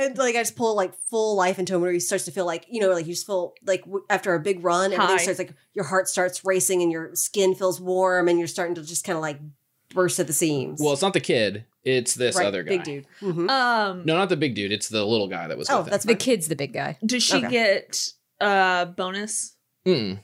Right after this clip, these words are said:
Speaker 2: No?
Speaker 3: That's, you just did, nothing bad happened to you is the
Speaker 1: Mm-hmm.
Speaker 3: benefit of a
Speaker 1: Yeah.
Speaker 3: defense roll. Yeah,
Speaker 1: So my
Speaker 3: so
Speaker 1: defense is to push it back into him.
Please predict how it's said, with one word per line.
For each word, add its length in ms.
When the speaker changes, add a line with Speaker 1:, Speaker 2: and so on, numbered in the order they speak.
Speaker 2:
No? 140
Speaker 3:
That's, 240
you 240
just 220
did, 160
nothing 260
bad 200
happened 280
to 40
you 140
is 100
the 80
Speaker 1:
Mm-hmm. 60
Speaker 3:
benefit 340
of 100
a 60
Speaker 1:
Yeah. 60
Speaker 3:
defense 360
roll. 280
Yeah, 340
Speaker 1:
So 220
my 80
Speaker 3:
so 80
Speaker 1:
defense 240
is 120
to 60
push 220
it 80
back 200
into 220
him. 160